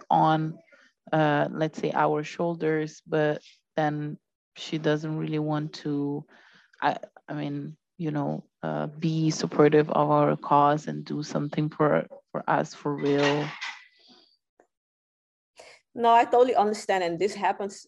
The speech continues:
Speaker 2: for many decades in many countries and many times, right? That the once, once people go into politics, they never had any contact with the community, or, you know, they step ahead, right? They are now too far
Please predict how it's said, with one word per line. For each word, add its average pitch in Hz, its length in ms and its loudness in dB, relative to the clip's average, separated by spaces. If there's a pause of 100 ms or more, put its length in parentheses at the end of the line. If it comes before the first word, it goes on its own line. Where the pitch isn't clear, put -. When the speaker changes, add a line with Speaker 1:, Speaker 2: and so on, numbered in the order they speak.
(300)
Speaker 2:
for 185 100 0
many 185 500 0
decades 170 760 0
in 175 160 -6
many 175 240 0
countries 165 760 -2
and 165 200 -4
many 165 300 -2
times, 143 460 -4
right? 160 280 -2 (100)
That 151 260 -4 (440)
the 165 120 -4
once, 170 420 -2 (180)
once 175 300 -4 (140)
people 185 260 -2
go 165 260 2
into 170 240 -6
politics, 165 680 0
they 165 120 -2
never 170 300 2
had 170 260 0
any 165 200 -4
contact 165 420 -6
with 160 120 -4
the - 120 -20
community, 208 800 -2 (100)
or, 165 540 0 (340)
you 208 80 0
know, 175 200 2
they 175 340 -4 (260)
step 214 360 2
ahead, 185 440 4
right? 165 320 2 (120)
They 165 120 0
are 180 180 0
now 180 220 -2 (140)
too 214 140 -4
far 190 640 2